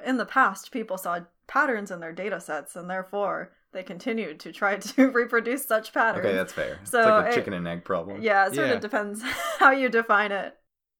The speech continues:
Speaker 3: But I thought this was much newer, so I'm, I'm pleased to learn that it goes back hundreds of years.
Speaker 2: Mm-hmm.
Speaker 1: Mm-hmm.
Speaker 3: So if you're going through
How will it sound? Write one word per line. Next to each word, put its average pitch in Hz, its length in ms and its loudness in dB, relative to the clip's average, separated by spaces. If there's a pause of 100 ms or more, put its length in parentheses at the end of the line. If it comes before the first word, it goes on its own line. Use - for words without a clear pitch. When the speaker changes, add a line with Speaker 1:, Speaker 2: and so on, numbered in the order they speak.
Speaker 3:
But 160 120 0
I 196 100 6
thought 220 240 2
this 170 160 -2
was 139 140 -4
much 147 400 -2
newer, 135 360 -2
so 120 260 -4
I'm, 113 260 -4 (100)
I'm 123 160 -8
pleased 175 340 -6
to 151 80 -6
learn 127 280 -4
that 104 160 -8
it 104 160 -8 (240)
goes 117 180 -8
back 113 240 -8
hundreds 113 300 -10
of 101 100 -14
years. 131 400 -10 (140)
Speaker 2:
Mm-hmm. 110 200 -10
Speaker 1:
Mm-hmm. 220 420 -10 (420)
Speaker 3:
So 175 160 0
if 170 120 -4
you're 269 200 -4
going 175 400 0
through 139 640 0